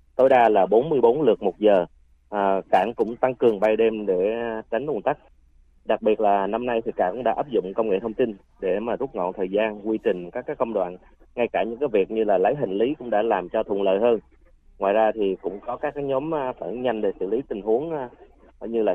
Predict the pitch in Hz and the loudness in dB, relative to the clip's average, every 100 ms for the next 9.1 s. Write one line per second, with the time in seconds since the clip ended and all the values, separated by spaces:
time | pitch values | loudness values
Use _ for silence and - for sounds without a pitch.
0 | - 110 101 98 90 87 113 - 147 - | -2 -4 0 0 0 -4 -8 -4 -4 -4
1 | _ _ _ - 98 98 87 - _ _ | _ _ _ -10 -2 0 -2 -6 _ _
2 | - _ 123 139 160 156 147 135 - 113 | -20 _ 0 0 2 0 0 -4 0 2
3 | 101 98 98 90 - 104 98 92 98 123 | 4 4 2 0 0 0 0 -2 -2 -2
4 | 123 120 113 127 135 151 120 135 - 123 | 0 0 -2 0 0 0 -2 -4 -4 -2
5 | 110 98 - 165 - _ - 95 92 90 | -2 -4 -2 -4 -6 _ -4 0 2 2
6 | 90 92 135 - 110 101 95 127 _ - | 2 0 -2 0 2 2 -2 -8 _ -20
7 | _ - 101 95 90 98 120 107 117 101 | _ -6 -4 -2 -2 -4 -2 -2 0 -2
8 | 107 139 123 104 92 95 - 85 104 117 | -2 -2 -2 0 0 -2 0 0 2 0